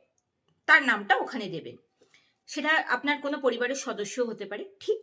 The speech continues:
তার পরের খোপটাতে সেই সদস্যের সঙ্গে আপনার কি সম্পর্ক, আপনার কাকা, জ্যাঠা, দাদু, ঠাকুমা কি হয়,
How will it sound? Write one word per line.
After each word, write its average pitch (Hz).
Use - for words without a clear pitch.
তার 427
পরের 226
খোপটাতে 196
সেই 349
সদস্যের 277
সঙ্গে 277
আপনার 247
কি 427
সম্পর্ক, 185
আপনার 226
কাকা, 214
জ্যাঠা, 208
দাদু, 196
ঠাকুমা 233
কি 294
হয়, 269